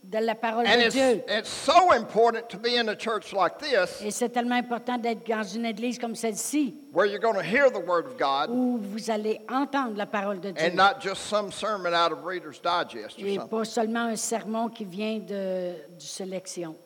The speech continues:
Speaker 2: Because faith doesn't come by hearing Reader's Digest.
Speaker 1: Parce que la foi vient pas de lire le Sélection.
Speaker 2: Faith comes by hearing the word.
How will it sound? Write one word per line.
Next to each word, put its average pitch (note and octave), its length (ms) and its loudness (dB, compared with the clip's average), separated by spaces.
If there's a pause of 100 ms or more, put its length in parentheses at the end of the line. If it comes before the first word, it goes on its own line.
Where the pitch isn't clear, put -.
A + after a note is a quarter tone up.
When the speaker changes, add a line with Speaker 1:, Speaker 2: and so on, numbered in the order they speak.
(220)
Speaker 2:
Because D3+ 400 -2
faith G#3+ 320 2
doesn't F#3+ 240 0
come G3+ 240 -2
by D3+ 160 0
hearing D3 320 -2
Reader's D#3 320 -8
Digest. C3+ 680 -4
Speaker 1:
Parce G3 180 -8
que A3 80 -6
la A3 120 -2
foi A3+ 160 -4
vient A3 240 -4
pas A3 160 -4
de G#3+ 120 -6
lire G#3 320 -2
le G3+ 80 -6
Sélection. G3 680 -8
Speaker 2:
Faith F3 300 2
comes E3+ 260 -4
by D3 180 2
hearing D3 300 -4
the C3+ 100 -12
word. D3 380 0